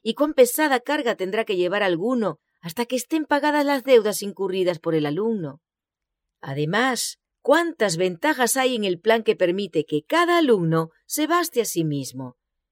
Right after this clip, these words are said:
Con frecuencia el alumno estaría en situación de salir de la escuela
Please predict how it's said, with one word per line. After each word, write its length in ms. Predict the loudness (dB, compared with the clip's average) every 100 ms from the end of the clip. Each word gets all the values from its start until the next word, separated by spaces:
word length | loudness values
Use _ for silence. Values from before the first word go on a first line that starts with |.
| _ _ _
Con 200 | -10 -4
frecuencia 560 | -2 4 4 4 2
el 60 | 2
alumno 320 | 4 2 2
estaría 380 | 0 -2 0 2
en 60 | 0
situación 520 | -2 -4 -2 2 4
de 100 | 2
salir 520 | 0 -2 0 0 -2
de 100 | -2
la 80 | -2
escuela 520 | -4 0 2 2 -2